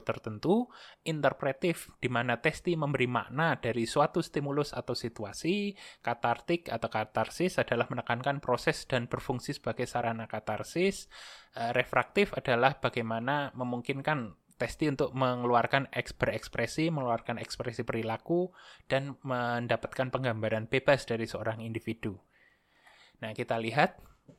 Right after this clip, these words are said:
tes konstitutif adalah di mana kepada subjek ditunjukkan macam-macam materi yang ambigu dan tidak terstruktur. Eh, pada tes ini, subjek diminta untuk menyusun materi yang tidak terstruktur tersebut menjadi sesuatu yang berstruktur.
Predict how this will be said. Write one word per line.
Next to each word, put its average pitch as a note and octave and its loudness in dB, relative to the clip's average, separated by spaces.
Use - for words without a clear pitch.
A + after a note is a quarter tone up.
tes - 0
konstitutif D3 2
adalah C3+ 4
di - -2
mana C3 2
kepada C3+ 4
subjek - -2
ditunjukkan C3+ 0
macam-macam C3 2
materi C3+ 2
yang C#3+ 0
ambigu C3+ 0
dan A#2+ -2
tidak - -2
terstruktur. E3 0
Eh, B2 6
pada C3 8
tes - 4
ini, F3 2
subjek - 2
diminta D3 4
untuk F3 2
menyusun E3+ 2
materi E3 2
yang D#3+ 2
tidak - 0
terstruktur D3 -2
tersebut D3+ 2
menjadi D3 2
sesuatu B2 0
yang C3+ -2
berstruktur. - -2